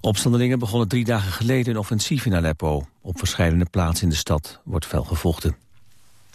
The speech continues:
In Spanje en Portugal hebben tienduizenden mensen geprotesteerd tegen de bezuinigingen en hervormingen in hun land.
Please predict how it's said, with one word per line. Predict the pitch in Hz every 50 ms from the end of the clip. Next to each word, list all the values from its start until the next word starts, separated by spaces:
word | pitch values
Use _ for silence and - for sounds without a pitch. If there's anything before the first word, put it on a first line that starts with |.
| - - - - - - - - - - - - - - - - - - - _
In | - 139 131
Spanje | - - - 175 175 175 165 165
en | 135 131 123
Portugal | - 160 151 - 170 135 151 160 160 151
hebben | 139 131 127 110
tienduizenden | - - 147 143 131 123 110 104 98 87 87 92 82
mensen | 80 80 92 - - 139 110
geprotesteerd | 120 113 - 107 92 - 98 - - - 127 123 117
tegen | - 127 104 - 107
de | 98 87
bezuinigingen | 80 87 80 110 107 104 104 104 98 - 110 92 95 101
en | - 92 92 87
hervormingen | 76 78 90 92 - 113 95 80 76 73 71 76
in | 76 73
hun | 73 73
land. | 71 71 73 71 - -